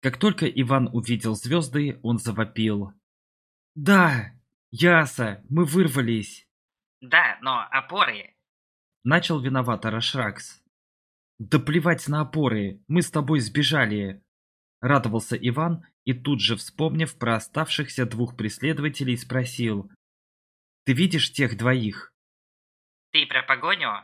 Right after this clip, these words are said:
Speaker 2: Они пропали с радара, еще пока мы гонялись над поверхностью».
Speaker 1: Тут же ответил я Аса.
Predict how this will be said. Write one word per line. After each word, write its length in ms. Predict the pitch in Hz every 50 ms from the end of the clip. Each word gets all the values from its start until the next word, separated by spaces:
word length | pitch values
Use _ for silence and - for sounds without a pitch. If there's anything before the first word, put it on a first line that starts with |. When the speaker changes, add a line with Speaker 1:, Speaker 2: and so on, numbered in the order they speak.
| _ _ _ _ _ _ _ _ _ _
Speaker 2:
Они 220 | 131 151 165 196
пропали 420 | 185 - 180 170 - 147 147 147 156
с 140 | - -
радара, 580 | 151 147 143 - 131 127 127 127 113 104 - _
еще 360 | _ 107 120 127 - - 143 131
пока 280 | - 131 - - 135
мы 120 | 131 127 110
гонялись 520 | 113 123 120 131 139 139 135 120 - -
над 180 | 120 117 - -
поверхностью». 760 | 127 123 120 127 117 - - 117 110 - - - 107 101 95 - _ _ _ _ _ _ _ _ _ _ _ _ _ _ _ _ _
Speaker 1:
Тут 160 | 143 147 139
же 140 | 135 160 156
ответил 560 | - 135 147 - - 123 120 113 - 117 110
я 200 | 107 117 127 120
Аса. 680 | 123 131 135 123 117 - - 110 101 98 95 95 -